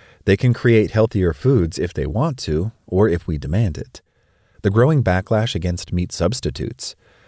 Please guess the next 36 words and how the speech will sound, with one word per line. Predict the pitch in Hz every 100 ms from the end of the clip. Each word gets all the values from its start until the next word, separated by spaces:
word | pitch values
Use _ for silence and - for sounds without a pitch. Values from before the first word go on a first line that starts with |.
| _
One | 95 110
area | 107 107 110 107
where | 95 87
I | 87
see | 101 101
the | 82
biggest | 76 107 117 -
backlash | 95 95 107 101 -
against | 90 90 -
processing | - 92 90 - 92 - 98
is | - 90 87
with | 92 92
meat | 90 -
substitutes. | 95 95 - 71 80 71 - - _ _ _ _ _
These | 127 127
products | 139 131 127 -
try | - 135
to | 131 120 113
emulate | 127 123 95 78
the | 80
experience | 82 - - 104 110 104 -
of | 90
meat | 92 113 131
and | 90 87
include | 87 - 135 123
plant | - 101 -
proteins | - 104 101 80 78 85 -
such | - 85
as | 78
soy-based | - 101 90 82 78 -
sausages, | - 90 78 - 64 53 - - _ _
Impossible | 92 85 95 92 - 82 82
and | 78
Beyond | 78 78 80 76
Meat | 85 -
burgers, | - 87 85 67 - -